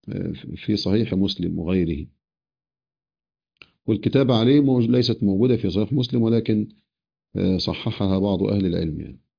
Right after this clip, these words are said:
لذلك ال-، الأمر الكتابة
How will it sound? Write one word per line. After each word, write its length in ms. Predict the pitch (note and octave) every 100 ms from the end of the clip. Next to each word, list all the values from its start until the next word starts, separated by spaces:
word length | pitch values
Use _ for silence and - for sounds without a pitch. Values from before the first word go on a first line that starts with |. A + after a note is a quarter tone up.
| _ _ _ _ -
لذلك 720 | F#2+ G2+ C3+ C#3 C#3 - - -
ال-، 280 | G2 F2+ F2
الأمر 720 | E2 E2+ - _ - C#3 B2
الكتابة 520 | G#2+ - G2+ A#2 F#2